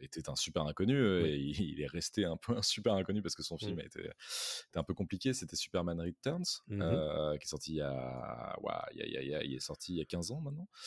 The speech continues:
Speaker 1: euh, un peu plus même.
Speaker 2: Plus
Speaker 1: Sorti en
Speaker 2: que ça, je pense, ouais.
Speaker 1: deux mille six, deux mille sept, je crois.
Speaker 2: Mm.
Speaker 1: Et donc, euh, et donc, c'était pas mal d'avoir un inconnu, il passait très bien. Je me dis que ça peut fonctionner. Et en même temps, tu
Speaker 2: Deux mille six,
Speaker 1: regardes, par
Speaker 2: Superman Returns.
Speaker 1: deux mille six, ouais. Je l'avais,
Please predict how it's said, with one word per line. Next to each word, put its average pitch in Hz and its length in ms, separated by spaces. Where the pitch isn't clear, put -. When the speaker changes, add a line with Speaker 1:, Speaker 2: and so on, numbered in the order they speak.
Speaker 1:
euh, 82 80
un 78 80
peu 80 100
plus - 220
même. 170 140
Speaker 2:
Plus 131 160
Speaker 1:
Sorti 107 60
en 95 40
Speaker 2:
que 123 60
ça, 101 180
je - 100
pense, 101 260
ouais. 135 60
Speaker 1:
deux - 0
mille 151 40
six, - 140
deux 98 80
mille 98 140
sept, 139 180
je - 60
crois. 147 120
Speaker 2:
Mm. 98 140
Speaker 1:
Et 95 100
donc, 110 280
euh, 85 880
et 85 80
donc, 101 160
c'était - 140
pas 104 100
mal 110 100
d'avoir 95 240
un 90 80
inconnu, 101 500
il 95 160
passait 90 240
très - 160
bien. 131 180
Je - 140
me 117 40
dis 135 60
que 131 60
ça 113 100
peut 143 140
fonctionner. 113 460
Et 135 320
en 87 140
même 107 360
temps, 143 440
tu 110 80
Speaker 2:
Deux 127 100
mille 147 80
six, 113 40
Speaker 1:
regardes, 104 220
par 104 100
Speaker 2:
Superman 85 440
Returns. 82 260
Speaker 1:
deux 92 100
mille 92 100
six, 85 220
ouais. 76 60
Je 92 120
l'avais, 71 240